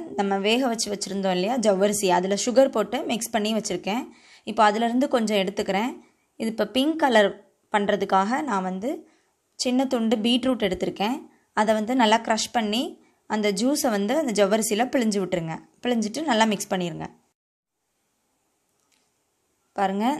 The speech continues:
இந்த மாதிரி எடுத்து நல்லா பிழிஞ்சு விட்டுருங்க. உங்களுக்கு இன்னும் டார்க் கலர்ஸா வேணும்னா கூட கொஞ்சம் பீட்ரூட் எடுத்து க்ரஷ் பண்ணிக்கோங்க. பாருங்க, மிக்ஸ் பண்ணிட்டேன். இதுவே நல்ல பிங்க் கலர்ல இருக்கு.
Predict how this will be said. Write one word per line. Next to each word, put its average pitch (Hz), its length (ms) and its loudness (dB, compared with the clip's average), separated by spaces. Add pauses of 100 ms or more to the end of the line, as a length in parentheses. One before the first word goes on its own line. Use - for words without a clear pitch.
(120)
இந்த 190 220 0
மாதிரி 202 220 -2 (100)
எடுத்து 190 260 -6 (220)
நல்லா 202 260 0
பிழிஞ்சு 190 320 -2
விட்டுருங்க. 160 320 -10 (960)
உங்களுக்கு 196 320 0
இன்னும் 247 260 2
டார்க் 226 300 4
கலர்ஸா 208 420 2
வேணும்னா 202 340 -4 (160)
கூட 240 200 -2
கொஞ்சம் 202 260 -2
பீட்ரூட் 196 380 -2
எடுத்து 180 240 -2 (100)
க்ரஷ் - 240 -4
பண்ணிக்கோங்க. 165 400 -6 (1600)
பாருங்க, 185 260 -6 (120)
மிக்ஸ் 226 240 -4
பண்ணிட்டேன். 190 460 -2 (440)
இதுவே 196 200 0 (120)
நல்ல 190 220 0 (140)
பிங்க் 185 240 -6
கலர்ல 185 420 0
இருக்கு. 175 260 -8